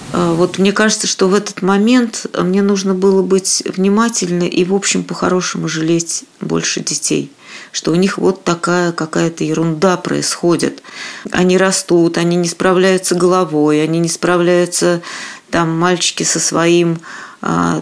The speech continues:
там, тембром голоса. А я как-то вот реагировала очень много: «А вот это не сделал, а вот не так сказал,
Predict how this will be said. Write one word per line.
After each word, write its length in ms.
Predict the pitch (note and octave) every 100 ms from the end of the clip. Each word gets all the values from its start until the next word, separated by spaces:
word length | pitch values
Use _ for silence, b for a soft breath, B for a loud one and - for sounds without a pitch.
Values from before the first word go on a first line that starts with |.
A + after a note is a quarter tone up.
| -
там, 220 | E3 D#3+
тембром 580 | - F3 E3 F#3 E3+ D#3
голоса. 840 | D3 D3+ D3 D3 - D3 D3 C#3+ B B B -
А 120 | D#3+
я 220 | E3+ G3+
как-то 380 | G3+ F3+ - D#3+
вот 200 | E3 E3+
реагировала 600 | F3 F3 E3 F3 D#3+ D#3+
очень 340 | D#3+ - D#3
много: 360 | D#3+ D#3+ D3 D3
«А 40 |
вот 180 | D3 D3
это 200 | D3 -
не 120 | C#3
сделал, 600 | C#3 D3 F#3 A#3+ A#3 G3+
а 80 | D#3
вот 180 | D3 C#3+
не 100 | D3
так 220 | D3 D3
сказал, 880 | - - C#3 - - A3+ A3 G#3